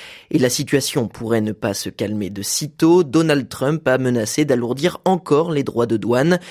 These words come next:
sur les produits chinois, notamment si Pékin maintient sa riposte à son offensive douanière. De son côté, la présidente de la Commission européenne, Ursula von der Leyen, a proposé à Washington une exemption de droits de douane totale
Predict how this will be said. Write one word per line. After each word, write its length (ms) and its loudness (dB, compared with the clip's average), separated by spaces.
sur 180 -10
les 120 -4
produits 340 -4
chinois, 640 2
notamment 500 -4
si 220 -10
Pékin 420 0
maintient 480 0
sa 180 -2
riposte 440 -4
à 60 0
son 200 -6
offensive 460 -6
douanière. 580 0
De 80 -4
son 180 -6
côté, 300 -4
la 140 -2
présidente 720 -2
de 80 2
la 100 0
Commission 600 -2
européenne, 800 2
Ursula 480 -4
von 160 -2
der 240 0
Leyen, 480 0
a 80 -2
proposé 580 0
à 40 2
Washington 600 0
une 260 0
exemption 640 -2
de 160 2
droits 260 0
de 100 -2
douane 400 0
totale 580 2